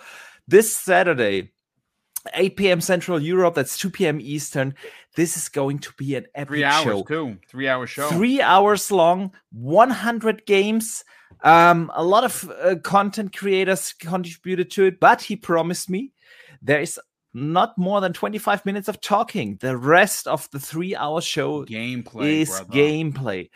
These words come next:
Speaker 2: Yeah.
Speaker 1: He has world premieres of some amazing looking indie games. He has the smaller indie games in there, these one-man projects, but he has also the big, big names in there. Um, it's gonna be awesome. And, um, I highly recommend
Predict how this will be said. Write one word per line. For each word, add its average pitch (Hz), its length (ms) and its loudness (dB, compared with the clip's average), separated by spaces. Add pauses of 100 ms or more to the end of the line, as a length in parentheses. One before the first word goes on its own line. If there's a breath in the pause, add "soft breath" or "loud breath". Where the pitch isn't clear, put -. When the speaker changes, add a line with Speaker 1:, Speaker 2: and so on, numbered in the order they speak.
(140 loud breath)
Speaker 2:
Yeah. 98 160 -10
Speaker 1:
He 143 80 0
has 160 320 -2
world 214 540 8
premieres 190 720 2
of - 240 -8
some 151 280 -6 (300)
amazing 214 1080 -2
looking 175 320 -2
indie 151 280 -4
games. 123 280 -4
He 214 100 -6
has 254 180 -2
the 233 100 -10
smaller 214 560 0
indie 135 320 -6
games 110 280 -12
in 113 120 -10
there, 117 120 -4
these 117 280 -8 (300 loud breath)
one-man 214 540 4
projects, 202 540 -6
but 180 140 2
he 185 100 -2
has 202 140 -2
also 196 260 -6
the 170 180 -4 (140)
big, 262 320 0 (340 soft breath)
big 240 220 0 (260)
names 135 380 -6
in 131 240 -8
there. 104 240 -4 (340 loud breath)
Um, 160 360 6
it's - 180 -4
gonna 214 320 0
be 208 240 -8
awesome. 175 540 -4 (220)
And, 160 380 4
um, 156 400 0
I - 120 -6
highly 180 420 0
recommend 143 560 -2